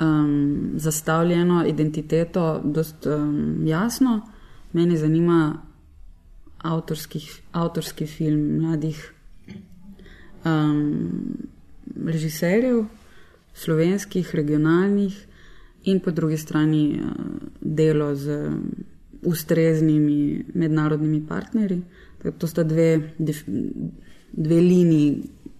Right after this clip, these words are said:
ki ju skušam nekako zasledovati.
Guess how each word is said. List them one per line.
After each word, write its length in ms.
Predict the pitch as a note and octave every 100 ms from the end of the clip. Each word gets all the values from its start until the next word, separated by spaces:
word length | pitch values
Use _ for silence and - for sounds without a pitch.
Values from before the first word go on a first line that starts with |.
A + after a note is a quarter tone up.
| - -
ki 300 | - D3 C#3+ - - - - -
ju 80 | D3
skušam 420 | - C#3+ D#3 D#3
nekako 340 | D3+ D#3 D3+ -
zasledovati. 840 | D3 D3+ - D#3 C#3+ C#3+ D#3 G#3